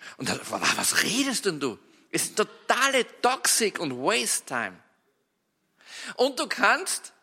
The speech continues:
aber am Spielplatz stehen und du kannst sagen, „Hey Kleiner, komm, wir rutschen, ich tauch dich an, fünf Minuten und dann muss ich leider schnell meine Mails abfragen und dann bin ich wieder bei dir.“ Und schon verwandelst du die Toxic Time in Quality Time.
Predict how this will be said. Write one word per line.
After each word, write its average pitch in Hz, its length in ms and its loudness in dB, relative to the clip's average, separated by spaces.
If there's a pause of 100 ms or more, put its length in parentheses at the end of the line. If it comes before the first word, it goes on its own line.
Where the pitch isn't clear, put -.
(340)
aber 196 160 6
am 180 100 2
Spielplatz 180 540 0
stehen 190 340 4
und 240 60 0
du 214 60 2
kannst 196 300 -2
sagen, 208 320 4 (420)
„Hey 247 220 4
Kleiner, 233 420 6
komm, 262 440 2
wir 214 140 6
rutschen, 247 360 2
ich 202 140 0
tauch 247 240 4
dich - 260 -8
an, 254 260 8 (360)
fünf 294 320 2
Minuten 254 480 4 (100)
und 214 140 2
dann 202 100 6
muss 202 160 2
ich 185 80 -6
leider 214 320 6
schnell 220 280 2
meine 196 200 2
Mails 214 380 2
abfragen 196 560 2
und 160 120 -2
dann 175 160 2
bin 185 120 -4
ich 165 100 -8
wieder 170 160 0
bei 160 140 -2
dir.“ 147 280 -2 (200)
Und 160 160 -4
schon 254 340 2
verwandelst 202 560 0
du 233 220 0 (1040)
die 120 140 -10
Toxic - 580 -4
Time 156 440 0 (800)
in 156 140 -12
Quality 131 440 -6
Time. 104 360 -8